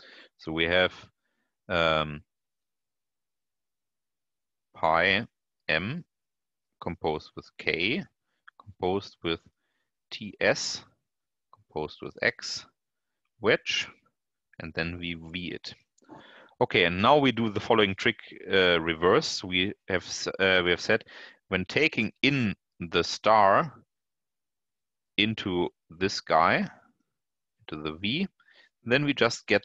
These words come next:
the simple composition. Now we have a simple composition here, and we just want to take it out of the V. And what this gives us is we just take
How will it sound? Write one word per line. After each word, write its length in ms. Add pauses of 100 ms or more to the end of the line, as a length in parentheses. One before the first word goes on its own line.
(100)
the 120
simple 380
composition. 640 (1700)
Now 460 (420)
we 160
have 240
a 80
simple 320
composition 640
here, 340 (840)
and 120
we 120
just 260
want 160
to 60
take 260
it 180
out 340
of 200
the 120
V. 280 (920)
And 120
what 160
this 180
gives 280
us 320 (800)
is 440 (920)
we 100
just 280
take 220